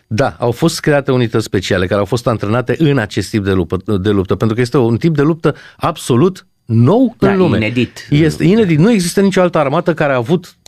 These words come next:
Speaker 1: sau care s-a confruntat cu o luptă subterană. La, în masă. Nu vorbim aici de un tunel pe undeva, vorbim aici de o rețea de tuneluri care depășește rețeaua, uh, metroului din Londra cu mult. Deci este enormă.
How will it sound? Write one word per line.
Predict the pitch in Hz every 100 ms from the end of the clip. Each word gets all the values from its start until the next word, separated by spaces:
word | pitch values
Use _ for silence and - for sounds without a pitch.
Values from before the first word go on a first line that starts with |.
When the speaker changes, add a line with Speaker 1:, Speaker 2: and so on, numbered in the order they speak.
| -
Speaker 1:
sau | - 120
care | 117 123
s-a | 113 120 107 -
confruntat | 127 113 113 107 208 -
cu | - 139 113 - _
o | - 120
luptă | 185 190
subterană. | 165 - 160 - 156 143 87 80 _ _ _ _
La, | - 120 107 110
în | 135
masă. | 120 196 190 - -
Nu | 113 160
vorbim | 185 156 170
aici | 160 160
de | 135 123
un | 135 147
tunel | 160 123 131
pe | 123
undeva, | 110 117 101 95 160
vorbim | 98 98 165
aici | 135 160 135 - - -
de | 107 117 104 _ _
o | 110
rețea | 117 101 170
de | 156
tuneluri | 123 117 135 165 120
care | 110
depășește | 107 98 95 156 160
rețeaua, | 127 120 151 135 120 101
uh, | 101
metroului | 101 98 139 139 131
din | 101 104
Londra | 139 156 135
cu | 113 - 113
mult. | 92 110 160 - - _ _ - - -
Deci | 104 101
este | 107 98 95
enormă. | 110 143 151 87